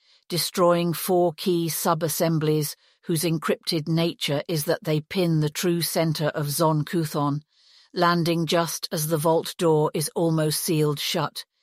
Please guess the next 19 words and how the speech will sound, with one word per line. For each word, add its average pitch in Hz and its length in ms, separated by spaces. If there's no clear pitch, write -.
It 185 160
is 180 120
possible 160 560
that 160 160
this 165 200
will 170 160
kill 165 340
Zon-Kuthon. 156 840
It 175 120
is 170 140
also 175 340
possible 160 560
that 202 220
Dobral 165 640
is 156 120
still 170 340
in 175 260
there 151 200
somewhere 151 580